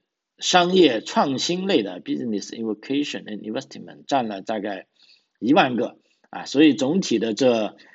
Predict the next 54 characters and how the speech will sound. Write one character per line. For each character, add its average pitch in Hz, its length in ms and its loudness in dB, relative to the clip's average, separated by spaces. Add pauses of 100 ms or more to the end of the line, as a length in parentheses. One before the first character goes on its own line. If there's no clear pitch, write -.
(200)
呃， 101 600 -10 (100)
技 170 140 6
术 147 180 6
移， 117 520 -2
移 123 280 -4
民 123 220 -2
类 120 160 4
别 101 160 -2
呢， 104 160 -6
就 104 260 -2
是 101 320 -4
大 110 220 -2
概 104 160 -2
是 101 180 -8
九 - 220 -14
万 113 300 -6
个 95 200 -10 (480)
啊， 85 300 -16
是 104 300 -6
这 135 180 0
么 113 100 -2
样 101 200 -6
来 87 200 -12
分 117 280 -6
布 123 180 -2
的 - 120 -20 (300)
啊。 85 200 -12 (920)
可 156 140 6
以 143 100 8
说 135 280 4
上 165 260 4
财 117 180 -4
年 113 260 -4
啊， 101 60 -10
技 143 180 2
术 131 140 0
类 113 160 2
移 104 140 0
民 104 220 -6
中 104 200 -6
申 127 220 -6
请 - 200 -12
人 92 180 -18
中 - 200 -18 (600)
占 143 200 4
了 104 180 -4
比 95 180 -6
较 123 180 2
多 165 320 4
的 131 140 2
啊， - 240 -14
获 131 260 2
得 101 180 -4
的， 98 320 -6